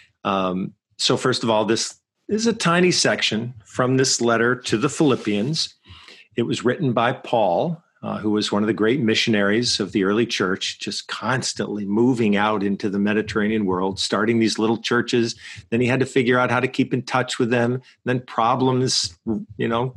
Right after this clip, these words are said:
cropped up all over the place, and he had to deal with that. So, um, this letter is really unique because he clearly had a soft spot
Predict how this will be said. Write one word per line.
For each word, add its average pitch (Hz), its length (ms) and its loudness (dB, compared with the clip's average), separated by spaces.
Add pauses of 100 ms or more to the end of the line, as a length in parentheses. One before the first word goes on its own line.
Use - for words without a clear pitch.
cropped - 380 0
up 120 180 0
all 113 160 2
over 117 160 0
the 110 80 -4
place, 120 400 -2
and 117 80 -2
he 95 60 -4
had 113 120 -2
to 113 60 -2
deal 110 300 2
with 107 120 0
that. 104 320 0 (680)
So, 123 500 4
um, 123 340 0 (440)
this 208 260 4
letter 147 220 4
is 120 100 0
really 120 240 4
unique 101 440 4
because 98 640 0
he 139 240 2
clearly 131 340 2
had 110 160 0
a 104 80 -2
soft - 560 -2
spot - 400 -4